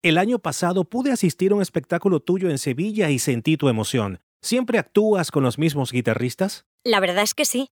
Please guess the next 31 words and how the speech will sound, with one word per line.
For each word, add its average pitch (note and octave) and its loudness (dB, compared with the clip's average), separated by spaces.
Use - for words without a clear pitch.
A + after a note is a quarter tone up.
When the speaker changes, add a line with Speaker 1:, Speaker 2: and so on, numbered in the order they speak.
Speaker 2:
Sé - 0
que D4 -2
hay D4 0
muchos B3+ -2
buenos G3+ -2
guitarristas, F3+ -2
pero F#3 0
Pepe A3+ 0
es A3 -2
mi B3 0
marido. E3 -4
Speaker 1:
He C#4 6
notado A#3+ 4
también D#3 0
que D3 -2
lleva D3+ -2
siempre G3 -2
un D3 -2
vestido E3 0
llamativo. A2+ 0
¿Tiene C3+ 2
algún C3+ 0
significado? C#3 0
Speaker 2:
El A#3+ -4
color C4+ 2
del D#4 0
vestido C#4 -2
típico D#4 -4
es A3+ -2
el G3 -2
negro, D#3 -6